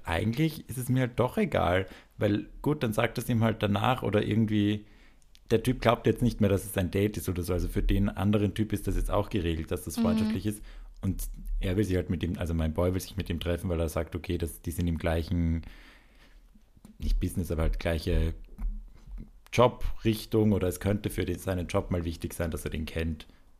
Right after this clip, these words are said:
Speaker 1: oder halt interessant sein, dass die sich austauschen auf der Ebene.
Speaker 2: Ja.
Speaker 1: Und dann denk ich mir, gut, dann sollen sie auf einen Café gehen und wenn der Typ irgendwas probiert, dann wird der,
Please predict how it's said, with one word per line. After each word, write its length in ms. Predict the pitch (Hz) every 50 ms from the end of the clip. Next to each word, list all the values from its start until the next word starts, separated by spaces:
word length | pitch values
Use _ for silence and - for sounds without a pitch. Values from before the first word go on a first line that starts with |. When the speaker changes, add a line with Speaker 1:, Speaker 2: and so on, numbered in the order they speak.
| _ - - -
Speaker 1:
oder 160 | 87 - 82
halt 160 | 80 78 -
interessant 540 | - 78 - 87 82 - 80 80 82 78 -
sein, 140 | - 85 78
dass 140 | 80 -
die 120 | - - 85
sich 200 | 87 85 - -
austauschen 560 | 76 78 73 - - 80 80 78 76 80 82
auf 120 | 80 -
der 220 | - 82 80 80 80
Ebene. 420 | 78 76 73 76 71 76 73 71 - - - - - - - - - - -
Speaker 2:
Ja. 200 | - 233 226 220 - - - - - - - - - - - - - - - - -
Speaker 1:
Und 100 | - 82
dann 80 | 82
denk 100 | 82 85
ich 40 | 92 90
mir, 80 | 85
gut, 420 | 82 - 92 98 104 - - - - - - -
dann 80 | 87
sollen 180 | - - 92 85
sie 60 | - 87
auf 100 | - -
einen 80 | 90 -
Café 300 | 92 87 - - 95 92
gehen 140 | - - 90
und 100 | 87 82 87
wenn 120 | 87 82
der 100 | 87 -
Typ 220 | - 101 - -
irgendwas 340 | - 95 95 98 92 95 82
probiert, 480 | - - 95 82 - 92 98 104 101 -
dann 100 | 92 82
wird 200 | 87 85 - -
der, 260 | 90 87 85 85